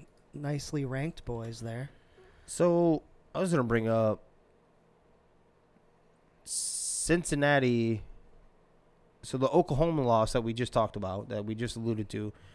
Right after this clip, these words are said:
Speaker 2: technically helps Cincinnati.
Speaker 1: Oh, yeah.
Speaker 2: But the more, like I've told you guys before, I mean, yeah, that, so there's two teams in two weeks that were undefeated in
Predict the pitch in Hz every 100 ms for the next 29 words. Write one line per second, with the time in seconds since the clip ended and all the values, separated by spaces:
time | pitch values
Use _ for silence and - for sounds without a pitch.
0 | - - - - - - - - 143 139
1 | - 165 - 170 175 180 - - - -
2 | _ _ - 147 151 - - - - -
3 | - _ _ _ _ _ _ - 151 143
4 | 143 147 151 160 - - - - 170 156
5 | 123 143 - - - - - - - -
6 | - _ _ _ _ _ _ _ - 113
7 | 120 131 131 139 127 117 113 127 117 113
8 | 110 110 104 104 - 110 104 107 107 104
9 | 101 - 127 120 113 131 139 - - -
10 | 139 120 - 196 185 190 170 135 - 160
11 | 135 127 110 - 123 117 120 123 123 -
12 | 123 113 110 113 117 113 110